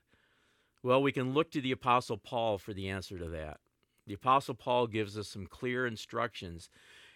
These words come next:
As he sat imprisoned in Rome, not knowing what his future held, it was really an ideal recipe for panic. Uh, but instead,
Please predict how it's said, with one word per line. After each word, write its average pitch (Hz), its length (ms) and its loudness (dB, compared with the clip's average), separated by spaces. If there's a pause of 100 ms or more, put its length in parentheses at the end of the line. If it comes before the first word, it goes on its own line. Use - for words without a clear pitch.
(120)
As 127 180 4
he 170 120 0
sat 135 460 4
imprisoned 143 580 0
in 139 140 0
Rome, 113 340 2
not 120 220 6
knowing 139 320 -2
what 127 120 2
his 120 120 0
future 127 500 -6
held, 98 420 0 (720)
it 123 80 -4
was 120 160 0
really 160 240 4
an 123 80 4
ideal 117 460 4
recipe 110 560 0
for 90 160 -12
panic. 110 560 -6 (360)
Uh, 90 280 -6
but 117 240 0
instead, 113 720 0